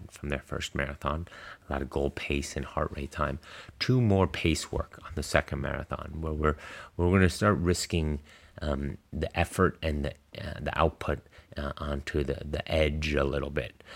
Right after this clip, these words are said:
because we wanna see how far we can push it. And by the third marathon, they're re-, they're doing track work, um, for leg turnover. They're doing a lot of pace work so that they can click into pace work after hill repeats,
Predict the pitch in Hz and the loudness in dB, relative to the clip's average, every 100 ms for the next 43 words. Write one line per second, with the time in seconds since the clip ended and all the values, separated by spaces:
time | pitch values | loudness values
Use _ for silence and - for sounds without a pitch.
0 | - - 80 92 82 82 80 76 - 90 | -10 -8 0 2 4 4 4 2 0 0
1 | 80 - 73 - 71 67 73 - 71 - | 2 4 4 2 0 2 2 0 -4 -4
2 | - - - - - - _ _ _ _ | -6 -4 -8 -10 -10 -10 _ _ _ _
3 | - - 101 85 90 90 - 110 120 127 | -14 -6 0 4 6 4 6 6 6 6
4 | 143 151 143 156 147 - 98 98 90 92 | 6 4 4 2 2 2 4 4 2 0
5 | 87 - 90 92 87 76 - 85 85 - | 0 4 6 6 4 2 2 4 4 2
6 | 98 113 - - _ _ - - - - | 0 0 -4 -18 _ _ -20 -18 -18 -18
7 | - - 76 71 69 67 - - 71 73 | -14 -8 -4 -2 -2 -4 -6 -4 2 2
8 | 78 - 87 82 85 87 92 - 80 73 | 2 0 0 2 2 2 -2 -2 0 2
9 | 78 76 71 69 - 76 69 69 76 82 | 4 4 2 -2 -6 -6 -2 2 6 8
10 | 87 76 - - - 82 78 _ - 85 | 8 6 2 -12 -12 -12 -12 _ 2 2
11 | 78 - - - - 76 78 - - - | 2 -2 -8 -12 -4 0 0 -4 -18 -20
12 | - - 80 90 87 80 - 87 82 80 | -14 -4 0 0 0 -2 0 0 0 0
13 | 85 80 78 71 - 73 69 - 73 - | 0 0 -2 -4 -2 -2 -2 -2 -6 -2
14 | 76 73 - 67 - 73 69 69 - 76 | 2 2 2 -4 0 -2 -2 -6 -8 -10
15 | 73 | -10